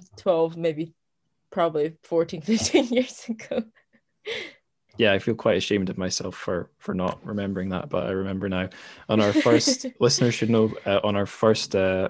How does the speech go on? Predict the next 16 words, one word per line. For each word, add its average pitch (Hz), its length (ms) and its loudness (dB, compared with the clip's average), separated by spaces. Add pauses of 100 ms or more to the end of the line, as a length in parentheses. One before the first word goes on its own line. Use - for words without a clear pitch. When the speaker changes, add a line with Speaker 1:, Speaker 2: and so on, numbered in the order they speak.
Speaker 2:
attempt 92 380 -2
at - 60 -4
recording, 98 500 -2
when, 101 420 -4
uh, 95 320 -6
Yan 92 260 -4
was 90 180 -4
telling 95 500 -4 (200)
us 92 140 -8
that - 220 -4
story, 90 220 -4
I - 20 -10
was - 180 -8
like, - 380 -20 (420)
I 107 60 2
was 104 260 0